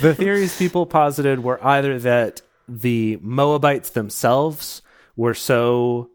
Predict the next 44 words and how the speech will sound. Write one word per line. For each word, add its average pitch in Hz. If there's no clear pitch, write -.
spurned 127
to 147
action 143
by 156
this, 156
perhaps 151
either 160
'cause 123
they 135
were 123
inspired, 127
being 120
like, 107
"Yes, 120
this 120
is 127
gonna 120
happen 117
to 101
all 104
of 123
us 135
and 139
our 139
children 143
if -
we 107
don't 107
fight." 131
So, 117
like, 104
everyone 131
gathered 135
up 139
arms 143
and 107
their 101
army 113
got 127
bigger. 165
Or, 131
uh, 117
other 131
theories 135